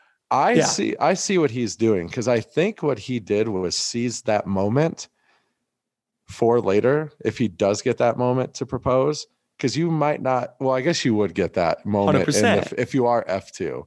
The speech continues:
Speaker 2: Yeah, hundred percent.
Speaker 1: But it's, but these seasons have been a bit weird.
Speaker 2: No,
Speaker 1: Like, without all the
Speaker 2: hundred percent he gets
Speaker 1: travel
Speaker 2: that
Speaker 1: and
Speaker 2: moment.
Speaker 1: everything. But
Speaker 2: Yeah. Hundred percent he gets that moment, dude.
Speaker 1: But,
Speaker 2: There
Speaker 1: like,
Speaker 2: hasn't been
Speaker 1: all
Speaker 2: a
Speaker 1: the
Speaker 2: single season where you don't meet the f-,
Speaker 1: Yeah, yeah,
Speaker 2: the
Speaker 1: that is true.
Speaker 2: Yeah.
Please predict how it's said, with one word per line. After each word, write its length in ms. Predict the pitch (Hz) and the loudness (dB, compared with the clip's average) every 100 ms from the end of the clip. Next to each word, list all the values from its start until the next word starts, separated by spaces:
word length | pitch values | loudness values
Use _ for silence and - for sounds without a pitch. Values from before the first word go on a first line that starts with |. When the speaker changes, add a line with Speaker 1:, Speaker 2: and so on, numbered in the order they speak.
| _ | _
Speaker 2:
Yeah, 380 | 196 285 339 180 | 0 2 2 0
hundred 300 | - 175 190 | -2 -2 -2
percent. 460 | 202 - 214 - - _ _ _ _ - | -4 -4 -4 -6 -16 _ _ _ _ 0
Speaker 1:
But 140 | 185 | 2
it's, 160 | 196 139 | 2 0
but 240 | 170 175 | -2 0
these 180 | 160 147 | 0 0
seasons 420 | 175 170 165 135 | 0 -2 -4 -4
have 220 | 135 117 | -2 -2
been 120 | 139 127 | 0 0
a 40 | |
bit 260 | - 107 - | 2 0 0
weird. 340 | 85 76 82 - - _ _ _ - | -6 -6 -10 -12 -20 _ _ _ -2
Speaker 2:
No, 140 | 185 160 | 2 4
Speaker 1:
Like, 180 | - | 2
without 140 | 117 - | 0 2
all 60 | - | 2
the 60 | |
Speaker 2:
hundred 40 | 139 - | 4 2
percent 220 | - 175 | 4 4
he 60 | 156 | 4
gets 120 | 127 | 4
Speaker 1:
travel 220 | 139 117 | 4 4
Speaker 2:
that 80 | 113 | 2
Speaker 1:
and 80 | 107 | 2
Speaker 2:
moment. 80 | |
Speaker 1:
everything. 580 | 104 104 - 110 98 92 - - - - - - - | 0 0 0 0 0 -2 -6 -20 -20 -20 -20 -20 -2
But 240 | 147 - - | -2 -2 -6
Speaker 2:
Yeah. 120 | 156 156 _ _ _ | -14 -16 _ _ _
Hundred 300 | - 180 180 | 0 2 4
percent 260 | 160 147 160 | 2 2 2
he 80 | 139 | 2
gets 200 | 131 - | 0 -2
that 140 | - | -6
moment, 300 | - - - | -6 -6 -6
dude. 240 | - 151 - | -6 -8 -2
Speaker 1:
But, 80 | 139 | 0
Speaker 2:
There 80 | 185 | 2
Speaker 1:
like, 80 | |
Speaker 2:
hasn't 200 | 123 180 | 2 4
been 60 | 175 | 2
Speaker 1:
all 40 | |
Speaker 2:
a 40 | 170 | 4
Speaker 1:
the 80 | 135 | 2
Speaker 2:
single 220 | 185 190 | 2 0
season 340 | - 185 143 139 | 0 0 2 2
where 80 | |
you 140 | 135 143 | 2 2
don't 260 | 139 139 | 2 0
meet 200 | 135 123 | 0 0
the 80 | 135 | -2
f-, 180 | 117 - _ - | -2 -6 _ -2
Speaker 1:
Yeah, 60 | |
yeah, 60 | 123 120 117 | 0 2 4
Speaker 2:
the 60 | |
Speaker 1:
that 100 | 110 | 4
is 160 | 107 - | 2 -2
true. 300 | - 85 | -2 0
Speaker 2:
Yeah. 80 | 78 | 0